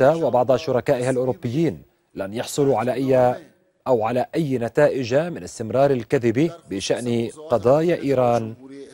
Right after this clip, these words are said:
الداخلية. هذا وافاد مسؤول إيراني مطلع وكالة نور نيوز بأن اعتراف أوكرانيا الضمني بتهديد أمن بلاده القومي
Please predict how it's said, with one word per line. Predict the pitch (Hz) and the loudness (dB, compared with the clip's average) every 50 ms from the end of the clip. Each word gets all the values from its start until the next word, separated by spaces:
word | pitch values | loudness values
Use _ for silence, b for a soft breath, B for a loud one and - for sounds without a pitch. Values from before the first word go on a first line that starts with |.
| - - - 143 139 139 139 143 160 147 | -20 -20 -20 -20 -20 -18 -18 -8 -6 -6
الداخلية. | 123 107 147 139 135 - 120 95 80 - - - - - - - 151 135 131 - _ _ 160 175 170 - - - 180 165 160 160 156 160 160 156 156 151 - - _ _ _ _ _ _ _ _ _ _ _ _ _ _ _ _ _ _ _ _ _ _ _ _ _ - | -2 0 -2 -2 -2 -4 -8 -10 -12 -12 -14 -14 -12 -12 -12 -12 -14 -16 -18 -20 _ _ -20 -20 -20 -20 -20 -20 -20 -20 -20 -20 -20 -20 -20 -20 -20 -20 -20 -20 _ _ _ _ _ _ _ _ _ _ _ _ _ _ _ _ _ _ _ _ _ _ _ _ _ -6
هذا | 202 196 208 | 2 4 4
وافاد | 196 180 180 170 165 - 175 175 160 | 6 8 8 6 6 6 4 4 4
مسؤول | 170 160 156 151 147 147 - - 175 180 175 165 165 | 4 4 4 4 2 -2 -4 -4 -4 -2 -2 0 0
إيراني | 160 156 160 156 180 185 180 | 0 0 0 0 0 -2 -4
مطلع | 170 165 160 - - 180 175 165 156 | -4 -4 -4 0 0 2 2 2 0
وكالة | 170 170 156 151 - - 175 165 160 156 147 - _ 156 | -2 -2 -4 -6 -2 0 0 0 2 0 -2 0 _ 0
نور | 151 151 151 160 165 160 151 | 0 0 -2 -2 -2 -2 -2
نيوز | 147 143 151 170 175 170 151 117 104 | -2 -4 -4 -2 -2 -4 -6 -6 -4
بأن | 110 120 127 135 139 | -4 -4 -4 -2 -4
اعتراف | 123 - - 135 143 143 127 143 | -2 0 0 0 0 2 0 0
أوكرانيا | 127 123 - 135 143 139 139 131 | 0 0 0 0 0 0 0 -4
الضمني | 107 107 120 120 127 151 151 | -6 -6 -6 -6 -4 -6 -6
بتهديد | 147 - 131 120 123 131 127 | -4 -4 -4 -4 -2 -4 -4
أمن | 127 120 135 135 117 | -6 -6 -4 -6 -6
بلاده | 107 110 131 135 135 131 131 | -4 -2 -2 -2 -2 -4 -6
القومي | 127 - - 127 127 120 143 165 185 185 | -6 -2 2 2 2 2 0 -2 -2 -4